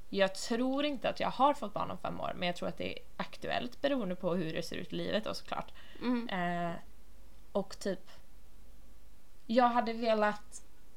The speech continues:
Speaker 1: det jag ser fram emot om fem år är att jag tror att relationer man har med,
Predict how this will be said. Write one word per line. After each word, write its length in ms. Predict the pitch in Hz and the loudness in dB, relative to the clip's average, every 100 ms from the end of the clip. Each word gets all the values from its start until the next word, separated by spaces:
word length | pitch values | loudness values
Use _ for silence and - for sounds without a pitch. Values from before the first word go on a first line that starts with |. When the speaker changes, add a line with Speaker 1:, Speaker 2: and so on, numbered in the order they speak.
| - - | -6 -4
Speaker 1:
det 140 | 220 254 | 0 2
jag 160 | 240 | 2
ser 120 | 240 | 2
fram 340 | 254 262 233 220 | -2 0 0 0
emot 280 | 233 233 233 | -4 -2 -2
om 80 | |
fem 340 | 220 214 185 175 | 0 0 2 2
år 160 | 175 - | 0 2
är 260 | 185 175 170 | 2 4 2
att 220 | 180 - | 0 -2
jag 100 | 190 | -4
tror 240 | 202 180 | -2 -2
att 220 | 185 - - | -2 -4 -4
relationer 760 | 190 185 - 214 185 185 220 | -2 -2 -2 -2 -2 -2 0
man 180 | 240 233 | 0 0
har 380 | 202 175 - 220 - - - - - - | 2 2 2 0 -4 -6 -8 -8 -6 -2
med, 220 | 185 | 2